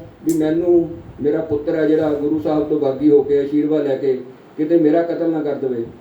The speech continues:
ਤਾਂ ਉਹਨਾਂ ਨੇ ਕਹਿ ਕੇ ਮੁਰਤਜ਼ਾ ਖਾਨ ਨੂੰ ਕਹਿ ਕੇ ਗੁਰੂ ਸਾਹਿਬ ਨੂੰ ਲਾਹੌਰ ਬੁਲਾ ਲਿਆ। ਚੰਦੂ ਨੂੰ ਉੱਥੇ ਨਿਯੁਕਤ ਕੀਤਾ ਵੀ ਤੁਸੀਂ ਜਾਓ, ਕਿਉਂਕਿ ਤੁਸੀਂ ਆਪਣਾ ਬਦਲਾ ਲੈ ਲਓ। ਤੇ ਉੱਥੇ ਜਾ ਕੇ ਉਹ ਕਹਿੰਦੇ ਨੇ ਜਿਵੇਂ ਪਹਿਲਾਂ ਲਿਖਿਆ ਗਿਆ ਤੱਤੀ ਤਵੀ ਤੇ ਗੁਰੂ ਸਾਹਿਬ ਨੂੰ ਬਿਠਾਇਆ ਗਿਆ।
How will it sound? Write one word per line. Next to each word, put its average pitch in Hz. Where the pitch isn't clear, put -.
ਤਾਂ 151
ਉਹਨਾਂ 170
ਨੇ 175
ਕਹਿ 156
ਕੇ 156
ਮੁਰਤਜ਼ਾ 147
ਖਾਨ 143
ਨੂੰ 143
ਕਹਿ 139
ਕੇ 143
ਗੁਰੂ 143
ਸਾਹਿਬ 147
ਨੂੰ 135
ਲਾਹੌਰ 143
ਬੁਲਾ 156
ਲਿਆ। 151
ਚੰਦੂ 165
ਨੂੰ 190
ਉੱਥੇ 165
ਨਿਯੁਕਤ 156
ਕੀਤਾ 160
ਵੀ 156
ਤੁਸੀਂ 156
ਜਾਓ, 143
ਕਿਉਂਕਿ 151
ਤੁਸੀਂ 156
ਆਪਣਾ 151
ਬਦਲਾ 139
ਲੈ 123
ਲਓ। 107
ਤੇ 147
ਉੱਥੇ 156
ਜਾ 156
ਕੇ 180
ਉਹ 175
ਕਹਿੰਦੇ 170
ਨੇ 175
ਜਿਵੇਂ 170
ਪਹਿਲਾਂ 170
ਲਿਖਿਆ 165
ਗਿਆ 165
ਤੱਤੀ 165
ਤਵੀ 156
ਤੇ 151
ਗੁਰੂ 147
ਸਾਹਿਬ 147
ਨੂੰ 151
ਬਿਠਾਇਆ 135
ਗਿਆ। 143